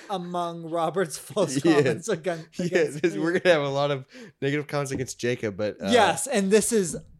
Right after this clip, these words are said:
Speaker 1: fucking Moist Monday. Keep 'em moist or keep 'em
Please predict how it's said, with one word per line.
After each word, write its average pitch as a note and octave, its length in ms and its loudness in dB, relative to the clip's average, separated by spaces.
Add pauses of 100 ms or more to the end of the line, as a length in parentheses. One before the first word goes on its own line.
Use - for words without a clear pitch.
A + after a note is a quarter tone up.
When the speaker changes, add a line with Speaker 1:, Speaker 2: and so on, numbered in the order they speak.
(280)
Speaker 1:
fucking G3+ 400 -2
Moist G3+ 500 -2
Monday. D#3 680 -6 (360)
Keep C#4 260 -4
'em B3 180 -2
moist E3+ 600 -6
or D#3 300 -4
keep G3+ 360 -6
'em D#3 380 0